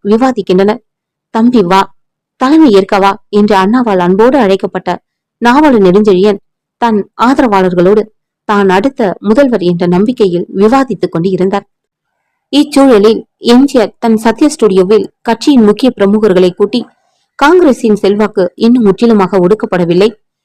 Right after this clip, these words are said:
இந்நிலையில் படித்தவரை விட காங்கிரஸை சமாளிக்கக்கூடியவரை கட்சிக்கும் ஆட்சிக்கும் பொறுப்பேற்பது நல்லது" என்று சொல்லி, அனைவரையும்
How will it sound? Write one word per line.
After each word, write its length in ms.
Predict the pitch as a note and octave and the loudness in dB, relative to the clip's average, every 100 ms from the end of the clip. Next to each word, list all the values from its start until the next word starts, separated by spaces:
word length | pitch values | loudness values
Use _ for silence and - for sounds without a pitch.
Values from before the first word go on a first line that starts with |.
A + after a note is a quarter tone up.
| _ | _
இந்நிலையில் 640 | A3 G3+ G3 G#3 G#3 - | 0 2 2 2 0 -4
படித்தவரை 500 | - G3+ B3 G#3+ G3 | -6 -4 0 0 0
விட 280 | F#3 G3+ G3+ _ _ _ | 0 -2 -4 _ _ _
காங்கிரஸை 640 | - B3+ E4+ D#4 A3+ G#3+ G3 | -2 0 2 2 0 -2 0
சமாளிக்கக்கூடியவரை 920 | G#3+ C4+ C4+ G#3 G3+ G3 F#3+ F3+ G3 - | 0 2 0 -2 0 2 2 0 -4 -6
கட்சிக்கும் 500 | - - B3 B3 G3+ | -8 -6 -4 -2 -2
ஆட்சிக்கும் 520 | F3 - G3 F#3+ F3 - | -2 -4 -6 -4 -6 -4
பொறுப்பேற்பது 580 | G#3 A#3+ G3 - F3+ | -4 -2 -2 -2 -6
நல்லது" 360 | F3+ F3 G#3+ G#3 | -2 0 0 0
என்று 220 | F3+ F3 | 0 -2
சொல்லி, 420 | E3+ G3 A#3+ - _ _ _ _ _ _ | -2 0 0 -4 _ _ _ _ _ _
அனைவரையும் 600 | A3 C4+ D4+ B3 F#3+ F#3 | -2 0 2 0 0 0